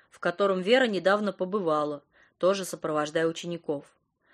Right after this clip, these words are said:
То есть, конечно, отличия были, но не принципиальные. Из окна автобуса она успела разглядеть огромную площадь, на которой стоял мавзолей вождя Сухэ-Батора.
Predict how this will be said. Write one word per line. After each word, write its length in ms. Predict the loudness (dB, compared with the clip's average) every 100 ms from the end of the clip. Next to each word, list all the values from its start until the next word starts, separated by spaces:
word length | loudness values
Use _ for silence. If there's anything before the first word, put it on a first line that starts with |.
| -20 _ _
То 100 | 0
есть, 180 | 0 2
конечно, 460 | 0 2 0 0 -2
отличия 440 | 0 -2 2 2
были, 500 | 4 4 4 0 -4 -12 _ _
но 240 | -2 0
не 120 | 2
принципиальные. 960 | 2 0 0 0 4 4 4 0 -6 -10 _ _ _ _ _ _ _ -8
Из 180 | 0
окна 380 | 0 2 2 4
автобуса 580 | 2 2 2 2 0 0
она 220 | 2 0
успела 460 | 0 -2 -2 2 4
разглядеть 560 | 2 -2 -4 -4 -4
огромную 540 | -4 2 2 4 0 -4
площадь, 600 | -2 0 0 -4 -6 -10 -20 -20 _
на 140 | -6
которой 380 | -2 -2 0 0
стоял 400 | 0 0 2 0
мавзолей 540 | 0 -2 0 0 0 0
вождя 440 | -2 -2 -2 -2
Сухэ-Батора. 960 | -4 -8 -4 -2 0 0 -2 -6 -6